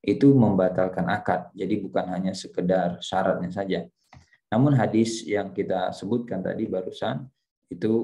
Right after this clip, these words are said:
menjadi sangat jelas menunjukkan bahwa akadnya tetap sah. <clears throat> Oke, kita catat faedahnya ya. Ketika ada akad yang disertai syarat yang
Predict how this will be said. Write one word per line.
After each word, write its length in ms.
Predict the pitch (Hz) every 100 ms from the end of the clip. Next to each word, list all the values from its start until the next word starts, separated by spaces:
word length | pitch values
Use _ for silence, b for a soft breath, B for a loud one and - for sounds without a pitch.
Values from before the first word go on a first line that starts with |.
| 104
menjadi 560 | 101 98 95 90 90
sangat 400 | 87 92 95 90
jelas 480 | - 98 104 135 -
menunjukkan 560 | 107 95 95 98 104 95
bahwa 320 | 95 90 -
akadnya 320 | - - 104
tetap 320 | 90 87 -
sah. 320 | - 90 - - _ _ _ B B B B B B _ _ _ _ _ _ _ _ _ _ _
<clears throat> 960 | - 180 202 247 - _ - - - - _ _ _ _ _ _ _ _ _ _ - 175 - _ _ -
Oke, 340 | 101 98 90
kita 140 | - 82
catat 320 | 92 180 - -
faedahnya 420 | 87 90 90 90
ya. 140 | 107 - - _ - - -
Ketika 480 | 131 165 175 - 95
ada 240 | 95 90
akad 400 | 87 95 - - _ _ _ - -
yang 480 | 98 98 98 98 95
disertai 800 | 90 - 92 - 95 90 87 -
syarat 640 | - - - - 95 110 - -
yang 480 | 92 101 107 104 90